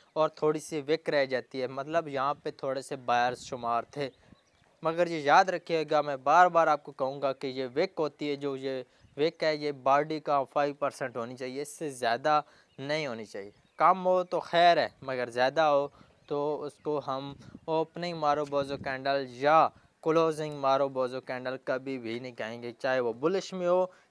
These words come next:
चाहे वो बीरिश में हो, ठीक है। फ़ाइव परसेंट विक हो, इससे ज़्यादा ना हो। तो यकीनन आपको ये बात ज़रूर समझ आ गई होगी कि हम चार्ट में इसको अब ये एनालाइज करके भी देख सकते हैं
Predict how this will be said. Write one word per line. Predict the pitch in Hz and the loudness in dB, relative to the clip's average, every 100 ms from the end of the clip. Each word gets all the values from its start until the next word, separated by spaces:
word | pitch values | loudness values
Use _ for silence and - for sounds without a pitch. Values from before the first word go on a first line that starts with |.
| - | 2
चाहे | 151 139 | 2 4
वो | 127 | 0
बीरिश | 120 139 135 123 - | -2 -2 -2 -4 -8
में | 110 | -12
हो, | 98 - _ _ _ - | -12 -14 _ _ _ -4
ठीक | 151 143 156 | 0 0 0
है। | 147 _ _ _ 156 | -2 _ _ _ 0
फ़ाइव | 165 170 | 0 0
परसेंट | 156 143 139 | -4 -4 -8
विक | 127 139 - | -6 -6 -4
हो, | 147 147 | -4 -4
इससे | - - 147 - | -6 -4 -4 -6
ज़्यादा | 131 117 123 139 139 | -4 -2 0 0 -2
ना | 127 123 | -2 -4
हो। | 113 98 _ _ _ _ _ _ _ _ _ _ _ - | -4 -6 _ _ _ _ _ _ _ _ _ _ _ -4
तो | 151 | -4
यकीनन | 139 160 156 180 | -4 -6 -6 -2
आपको | 156 147 160 | -2 -2 -6
ये | 139 131 | -8 -8
बात | 123 127 127 | -2 -2 -2
ज़रूर | 123 117 131 165 175 - - - _ | -8 -10 -6 -6 -6 -8 -20 -20 _
समझ | - 165 160 139 | -8 -4 -2 0
आ | 139 | 0
गई | 151 151 | 0 -4
होगी | 143 143 | -6 -8
कि | 143 139 | -12 -12
हम | - 139 139 | -10 -12 -8
चार्ट | 151 139 160 170 | 0 2 2 0
में | 151 143 147 _ _ - | -4 -6 -6 _ _ -14
इसको | 156 - 156 | -12 -2 2
अब | 147 143 | 2 0
ये | 139 | -2
एनालाइज | 135 131 131 170 175 | -2 -2 0 0 0
करके | 160 156 151 | -2 -2 -6
भी | 143 | -6
देख | 143 139 - | -6 -6 -8
सकते | - 139 - | -12 -12 -10
हैं | 135 | -10